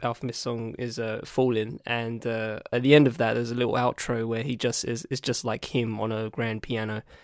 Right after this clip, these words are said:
and, uh, and there's also, like, some strings behind it, but most of the time it's just, like, a grand piano thing, and it's so, it's so nice and it's so wonderful. And after that, I was, I was low-key wishing, like,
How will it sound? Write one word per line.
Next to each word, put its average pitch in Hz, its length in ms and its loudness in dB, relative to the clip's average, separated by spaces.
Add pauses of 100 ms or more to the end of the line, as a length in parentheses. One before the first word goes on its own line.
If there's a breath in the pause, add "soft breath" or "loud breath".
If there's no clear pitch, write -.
(340 soft breath)
and, 117 500 2
uh, 110 500 0 (640)
and 135 160 2
there's 131 140 4
also, 123 240 2
like, 104 160 -2
some - 120 -4
strings 110 300 -2
behind 107 340 -2
it, 107 120 -4
but 107 260 -4
most 135 300 6
of 110 80 -8
the - 60 -20
time 110 260 -2
it's 113 120 -6
just, - 220 -4
like, 110 180 -6
a - 60 -14
grand 107 260 -4
piano 107 320 -4
thing, 110 240 -8
and 110 80 -6
it's 117 80 -6
so, 127 440 6
it's - 180 -6
so - 480 4
nice 113 420 -4
and 117 100 -2
it's 107 60 -6
so 107 300 -2
wonderful. 107 500 -8 (320 loud breath)
And 139 320 6
after 147 320 6
that, 139 160 10
I 110 40 6
was, 123 180 -2
I - 100 0
was 123 140 0
low-key 170 320 6
wishing, 117 460 4
like, 110 280 -4